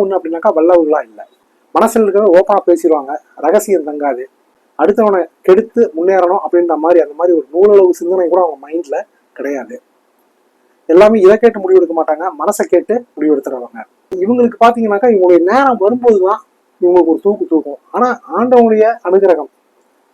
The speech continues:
அந்த கடவுளுடைய கருணை கடாட்சன்றது இவங்களுக்கு எப்பவுமே நிறைந்திருக்கும். சூரிய பகவானின் பரிபூரணமான, அதாவது சிவபெருமான் என்கின்ற சூரிய பகவானின் கருணை கடாட்சத்துக்கும்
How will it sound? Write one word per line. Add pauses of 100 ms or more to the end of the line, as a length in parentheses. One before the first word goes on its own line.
(180)
அந்த
கடவுளுடைய
கருணை
கடாட்சன்றது
இவங்களுக்கு
எப்பவுமே (100)
நிறைந்திருக்கும். (1200)
சூரிய
பகவானின் (200)
பரிபூரணமான, (840)
அதாவது (180)
சிவபெருமான்
என்கின்ற
சூரிய
பகவானின் (640)
கருணை
கடாட்சத்துக்கும்